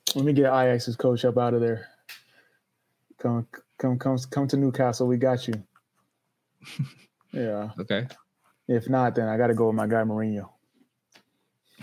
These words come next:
Speaker 1: <laughs>
Speaker 2: Okay, Mourinho.
Speaker 1: Hey, you know you're gonna get top six for sure, at least.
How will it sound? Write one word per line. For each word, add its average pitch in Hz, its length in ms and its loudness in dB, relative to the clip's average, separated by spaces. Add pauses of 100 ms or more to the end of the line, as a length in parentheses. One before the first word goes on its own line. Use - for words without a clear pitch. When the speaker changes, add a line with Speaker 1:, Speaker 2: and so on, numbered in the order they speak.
(640)
Speaker 1:
<laughs> 143 100 0 (960)
Speaker 2:
Okay, - 180 -12
Mourinho. - 640 -10 (1040)
Speaker 1:
Hey, 113 180 -2
you 113 140 0
know 131 160 0
you're 123 160 2
gonna 117 220 -2
get 117 260 -2
top 123 260 -2
six 123 300 0
for 110 180 -6
sure, 120 480 -4
at 110 160 -6
least. 113 380 -4